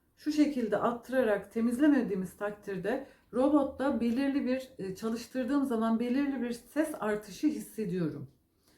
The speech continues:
Zaten her gün kullandığımız bir süpürgede bu torbanın boşaltılmamasına imkan yok. Görüyorsunuz bu, bu derece. Bu bir, bir süpürüşte aldığı kir. Şöyle.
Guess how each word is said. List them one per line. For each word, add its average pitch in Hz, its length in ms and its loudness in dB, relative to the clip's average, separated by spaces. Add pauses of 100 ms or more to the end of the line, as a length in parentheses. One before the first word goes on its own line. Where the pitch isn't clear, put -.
(600)
Zaten 247 680 2
her 262 280 6
gün 240 180 4
kullandığımız 226 720 0
bir 208 60 -14
süpürgede 196 840 -4 (200)
bu 254 160 -8
torbanın 247 600 4
boşaltılmamasına 233 1000 -2
imkan 202 360 -4
yok. 151 260 -4
Görüyorsunuz 220 680 -2 (640)
bu, 196 260 -6
bu 202 120 -2
derece. 190 440 -2
Bu 233 160 -4
bir, 233 100 -8 (120)
bir 214 100 -14
süpürüşte 190 600 -10
aldığı 196 760 -2 (520)
kir. - 420 -6 (640)
Şöyle. 175 400 -8